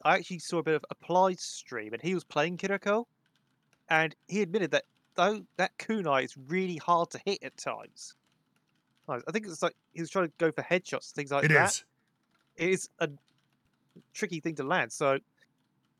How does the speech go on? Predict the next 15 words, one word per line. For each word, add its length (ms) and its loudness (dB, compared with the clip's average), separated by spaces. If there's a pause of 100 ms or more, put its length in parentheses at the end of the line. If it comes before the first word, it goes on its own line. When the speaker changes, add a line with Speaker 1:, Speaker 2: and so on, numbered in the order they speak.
(160)
Speaker 1:
so 60 -6
it's 260 -4 (100)
gonna 140 -2
be 160 -4
interesting 240 -10
to 60 -12
see 180 -4
how 380 2 (140)
this 220 -4 (380)
forces 360 -2
a 60 -6
play 360 2
style 500 -4 (140)
with 320 2
Kiriko. 500 -4